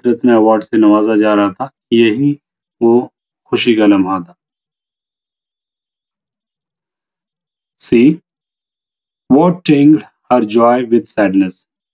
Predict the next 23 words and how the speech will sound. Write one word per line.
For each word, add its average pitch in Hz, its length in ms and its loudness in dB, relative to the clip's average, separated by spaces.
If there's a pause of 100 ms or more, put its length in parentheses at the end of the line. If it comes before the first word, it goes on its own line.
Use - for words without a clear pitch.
(1800)
या 139 60 4
कौन 165 300 2
से 165 380 0 (100)
गम 139 180 2
में 147 280 2 (160)
उसकी - 340 -4
खुशी 131 540 -6 (180)
रंगी 127 220 4
हुई 101 220 2
थी? 92 40 -12 (760)
तो 113 80 -2
her 120 280 -2
husband 120 520 -2 (380)
त्यागराजा 120 680 0
सदाशिवम 113 680 -2
passed 107 420 -6
away 110 340 -2 (460)
just 120 420 -2
a 104 80 -6
couple 107 340 -6
of 107 140 -4 (120)
month 104 280 0 (140)
earlier। 95 340 -6